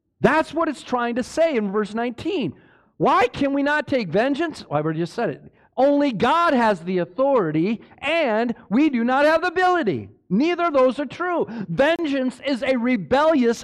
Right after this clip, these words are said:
act that Scripture truly forbids. Look down on your side, Christian. I love this. I love this. It's my favorite part of, of this book. He was just colorful,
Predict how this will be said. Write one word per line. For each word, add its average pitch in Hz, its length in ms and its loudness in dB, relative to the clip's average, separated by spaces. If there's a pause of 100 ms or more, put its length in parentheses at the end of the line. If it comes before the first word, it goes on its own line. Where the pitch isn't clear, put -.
act 277 600 -4 (1160)
that 240 260 2
Scripture 240 720 -4
truly 269 640 -2
forbids. 262 800 -6 (1120)
Look 226 240 -2
down 302 260 2
on 294 140 2
your 262 120 0
side, 254 340 0
Christian. 240 600 -4 (1700)
I 135 60 -2
love 131 300 0
this. 110 360 -8 (160)
I 156 80 0
love 143 440 0
this. - 360 -16
It's - 120 -20
my 123 160 -10
favorite 131 380 -8
part 117 280 -10 (880)
of, 160 280 -4
of 127 180 -4
this 131 160 -2
book. 117 300 -6
He - 100 -12
was 135 120 -2
just - 260 -6 (840)
colorful, 160 800 0